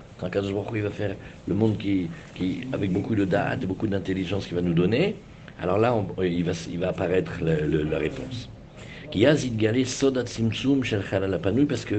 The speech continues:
là-bas, à ce moment-là, le secret de comment Hachem, il a réduit sa présence, il a, il, <clears throat> il a poussé sa lumière, il a fait comme s'il y a un endroit où il n'est pas. Tout ça, toutes, toutes ces choses-là, ça va être expliqué après.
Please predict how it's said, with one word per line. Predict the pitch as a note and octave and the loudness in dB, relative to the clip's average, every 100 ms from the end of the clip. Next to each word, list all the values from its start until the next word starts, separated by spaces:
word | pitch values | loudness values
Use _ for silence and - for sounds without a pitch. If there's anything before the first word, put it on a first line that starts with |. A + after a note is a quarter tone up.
| G2+ | -2
là-bas, | G2 F#2+ E3 E3 E3 - - | -2 2 2 2 -2 -12 -8
à | F#2+ | -6
ce | - | 0
moment-là, | D3 C#3 C3 | 2 2 4
le | C3+ | 4
secret | A2 A2+ G#2+ A#2+ A2 - - - | 2 -2 -4 -4 -6 -6 -14 -12
de | - | -6
comment | A2 A2+ | 0 2
Hachem, | G#2+ A2 | 2 2
il | G#2+ | 0
a | G2+ | 2
réduit | G#2+ G#2+ G2+ G#2+ E2 - - - - | 2 2 0 -2 -4 -8 -14 -16 -6
sa | G2 | -4
présence, | E2 G#2 G2 A2 A2 G2+ F2+ | 0 0 2 2 2 0 -2
il | F2 F#2 | -2 -2
a, | F2+ - - | -2 -6 -4
il, | E2+ - - | -4 0 0
<clears throat> | F#2 F#2+ | 0 0
il | |
a | G#2 | -2
poussé | - G2 F#2+ | -2 -8 -8
sa | G#2 G2 | -2 0
lumière, | F#2+ G2 A2+ G#2+ G#2+ F2 - - - - - - - - - - - E2 | 0 0 0 0 -2 -4 -10 -14 -16 -18 -16 -16 -14 -16 -20 -16 -10 -4
il | E2 | -4
a | |
fait | - | -2
comme | G2+ G2 - | -2 0 -2
s'il | G#2+ G#2+ F#2 - | -2 -2 -4 -6
y | F2+ | -2
a | F#2+ | 0
un | |
endroit | G2 F2 F#2 G#2 | 2 2 2 4
où | F#2+ | 4
il | |
n'est | F#2 | 2
pas. | E2 G#2+ A2+ G2 - - - - - | 2 0 0 -2 -8 -16 -16 -14 2
Tout | D#3 | 2
ça, | D#3+ C3 B2 | 4 2 0
toutes, | - D3 - - | 2 -2 -2 0
toutes | C#3+ | 0
ces | - B2+ | 0 -2
choses-là, | A2+ G#2+ G2+ C3 D#3+ D#3+ | 0 0 0 0 -2 -2
ça | - G#2 | -2 0
va | G#2 | 0
être | E2+ | 0
expliqué | G2+ - - D#2+ G#2+ - | -4 -4 -6 -2 -2 -2
après. | E2+ - | -4 -6